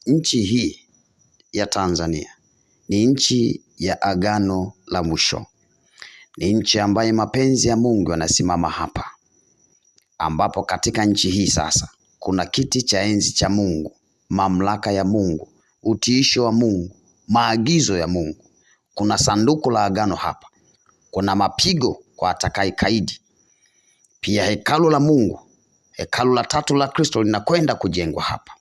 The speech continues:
Msimamizi na kiongozi wa hayo yote ni mjumbe wa agano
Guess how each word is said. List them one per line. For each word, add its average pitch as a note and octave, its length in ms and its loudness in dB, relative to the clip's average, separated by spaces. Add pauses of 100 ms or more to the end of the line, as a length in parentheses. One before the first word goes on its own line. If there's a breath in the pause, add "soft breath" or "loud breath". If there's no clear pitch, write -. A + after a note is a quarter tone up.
(320)
Msimamizi G2+ 960 2 (400)
na F2+ 120 -4
kiongozi C3 680 2
wa A#2+ 100 2
hayo A#2 240 2
yote G#2 380 -2 (340)
ni G2+ 140 0
mjumbe G2+ 580 2
wa F2+ 220 -4
agano F2 500 -2